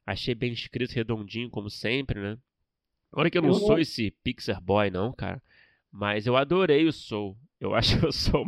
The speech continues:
Speaker 1: melhor do que todos esses outros filmes, cara. E
Speaker 2: Pois é.
Speaker 1: Fala, pode falar.
Speaker 2: Vai, vai, vai, vai, por favor, continue.
Speaker 1: Não, eu ia falar também. Meu pai, logicamente, eu achei muito interessante, né? É, tão simples, né?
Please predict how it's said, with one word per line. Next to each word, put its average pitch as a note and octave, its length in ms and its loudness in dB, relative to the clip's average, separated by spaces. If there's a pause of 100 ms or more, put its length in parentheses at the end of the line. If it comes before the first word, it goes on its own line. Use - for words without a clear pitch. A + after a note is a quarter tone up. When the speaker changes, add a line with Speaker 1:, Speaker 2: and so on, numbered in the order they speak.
(120)
Speaker 1:
melhor C#3+ 280 4
do - 140 -10
que - 280 -2
todos F3+ 280 0
esses D3 240 -2
outros D#3 380 2
filmes, C3+ 460 -2
cara. G#2+ 260 -4 (800)
E - 40 0
Speaker 2:
Pois D4 260 10
é. G#3 160 10 (420)
Speaker 1:
Fala, G#2+ 220 2
pode - 220 -6
falar. G#2 320 -6
Speaker 2:
Vai, F3 180 4
vai, G3 180 6
vai, G3 200 2
vai, A3 100 -4
por - 100 -14
favor, G3+ 320 -2
continue. D#3 580 -2
Speaker 1:
Não, C4 280 6
eu G#3 140 8
ia G#3+ 160 4
falar A3+ 340 6
também. E3+ 260 0
Meu D#3+ 200 4
pai, D#3+ 360 6
logicamente, B2+ 680 2
eu A2+ 60 4
achei A#2 220 2
muito A#2+ 320 -2
interessante, A#2+ 840 2
né? A2 240 2 (640)
É, G2+ 580 4 (200)
tão E3+ 120 4
simples, D3+ 600 2
né? A#2 200 6